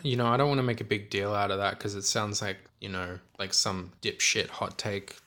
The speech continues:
thing, but I think that it, <laughs> it is, it is very noticeable at times in, in ways I wasn't expecting, like, um, how bad it sometimes looks.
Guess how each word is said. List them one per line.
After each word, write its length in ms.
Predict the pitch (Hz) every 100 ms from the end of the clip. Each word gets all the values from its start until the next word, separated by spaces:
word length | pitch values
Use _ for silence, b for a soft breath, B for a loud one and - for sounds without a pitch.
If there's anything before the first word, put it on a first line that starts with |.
| _ -
thing, 420 | 110 113 120 117 _
but 280 | 107 98 - B B B B B
I 100 | 117
think 280 | 113 135 123
that 180 | 120 113
it, 240 | 107 - _ b b b b b _ _ _ -
<laughs> 680 | - - - - - 147 -
it 140 | 135
is, 360 | 170 165 - -
it 140 | 131
is 220 | 151 143 120
very 460 | 113 120 127 123
noticeable 800 | 113 110 104 117 110 123 113 110 104
at 100 | -
times 360 | 107 107 110
in, 200 | 104 101
in 160 | 98 104
ways 260 | 104 101 104
I 60 |
wasn't 340 | 101 98 104 92
expecting, 720 | - - 98 - 110 104 98
like, 320 | 92 92 - _ _ _ _ _ - - _ _ _ _ -
um, 680 | 101 95 92 90 90 90 92 - _ _ _ _ _ - - B B B
how 480 | - - 117 113 110
bad 500 | 110 - 101 107 -
it 100 | -
sometimes 600 | - 110 110 107 101 -
looks. 580 | 107 135 - - -